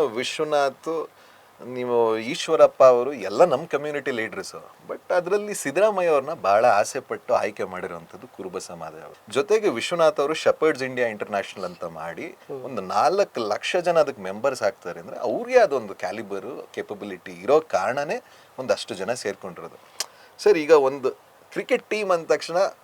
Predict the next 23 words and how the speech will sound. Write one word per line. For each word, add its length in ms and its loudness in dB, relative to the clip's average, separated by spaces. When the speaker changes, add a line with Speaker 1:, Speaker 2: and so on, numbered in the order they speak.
Speaker 1:
ಅದ್ರಲ್ಲಿ 460 -2
ಇಷ್ಟಪಡುವಂಥದ್ದು, 840 6
ಬಿಡುವಂಥದ್ದು, 640 2
ಕ್ಯಾಲಿಬರ್ 500 4
ಇರುವಂತ 360 2
ಒಂದು 340 2
ಆಟ. 240 8
Speaker 2:
ಓಕೆ 180 10
ಸರ್, 260 10
ultimately 380 4
ಸಿದ್ದರಾಮಯ್ಯ 480 4
ಅವರ 180 6
ನಂತರ 360 2
Speaker 1:
ಹ್ಮ್. 420 -4
Speaker 2:
ನಿಮ್ಮ 160 4
ಸಮಾಜದಲ್ಲಿ 640 0
ಯಾರು 240 4
ಸಿ 180 0
ಎಂ 180 8
ಆಗ್ಬೋಂತ 400 6
ಕ್ಯಾಲಿಬರ್ 440 -2
ಇರ್ತಕ್ಕಂಥ 360 -14
ನಾಯಕರು? 420 -12